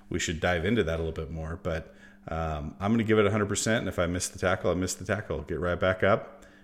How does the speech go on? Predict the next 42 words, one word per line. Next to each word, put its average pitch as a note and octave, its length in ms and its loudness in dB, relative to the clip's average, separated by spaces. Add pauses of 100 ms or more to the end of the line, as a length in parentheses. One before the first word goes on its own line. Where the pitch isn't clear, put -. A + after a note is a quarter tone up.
(140)
and D#2+ 600 -6
keep F#2 240 -4
running. D#2 300 -2
So - 180 4
I G2+ 100 6
challenge C3+ 380 6
you C#3 60 8
to A#2+ 80 6
think C#3+ 200 6
about B2 220 10
that B2+ 180 12
in G#2+ 60 2
your C3 140 10
life. C3+ 460 10 (1000)
If G#2 200 0
you C#3 420 8
are, A2 540 8
uh, F#2+ 300 6
not A2+ 320 2
giving B2+ 280 8
it A#2 100 8
all B2 680 10
in G2 460 2
certain G#2 280 0
areas A#2 560 2
and F#2+ 100 -4
you're F#2 120 0
not F#2+ 140 -2
getting G2 140 0
the F#2+ 80 -2
results F#2+ 400 -2
that A2 220 -4
you A#2+ 80 2
want, B2 400 0
maybe F#2 200 -2
it's - 160 -4
because F2+ 360 -4
you're F2+ 80 -2
not E2+ 160 -4
running F#2 280 -2
hard F#2+ 220 0
enough, F#2+ 380 -2